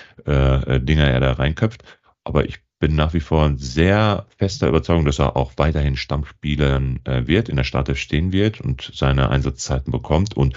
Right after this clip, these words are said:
nochmal, wenn Union dann auch wieder stabil nach vorne hin gute Ausrasterspiele hat und die werden definitiv in der Hinrunde kommen, äh, dann hast du über die Saison hinweg, glaub ich, schon einen ganz guten Punkteschnitt bei ihm für einen Neuner. Und das für den Preis, den er da hat,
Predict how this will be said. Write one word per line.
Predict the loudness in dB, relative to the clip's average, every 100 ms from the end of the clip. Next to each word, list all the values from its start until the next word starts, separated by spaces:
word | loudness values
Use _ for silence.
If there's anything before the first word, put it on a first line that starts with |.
| -6 -16 -18 -4
nochmal, | -4 -2 2
wenn | 2 2 -2 -6
Union | 2 4 6 6
dann | 4 2
auch | 0
wieder | 2 0
stabil | 0 -4 0 2 2 -2 -4
nach | -2 -2
vorne | 0 2 4
hin | 4 2 0 -2
gute | -4 0
Ausrasterspiele | 2 0 0 -2 -2 -2 -4 -4 0 2
hat | 2 2
und | 0
die | 2
werden | 2 2 2
definitiv | 2 2 0 0 -4 0
in | 0
der |
Hinrunde | 2 0 2 0
kommen, | 2 0 0 -2 -14 -20 -20 -20 -20 _
äh, | -4 -2 0 -4
dann | -4 -2 -2 -4
hast | -4 0
du | 2
über | 4 4
die | 2
Saison | 2 2 2 2
hinweg, | 2 0 -4 -10
glaub | 0 0
ich, | 0
schon | -4 -4 0 4
einen |
ganz | 4 2
guten | -2 -4 -4
Punkteschnitt | -4 -4 -8 -8 -10 -10
bei | -12
ihm | -8 -10
für | -6 -6
einen | -4
Neuner. | -4 -4 -4
Und | -4
das | -4 -6
für | -4
den | -4
Preis, | -2 -4 -2 -2
den | 0
er | 0
da | 0
hat, | 0 -2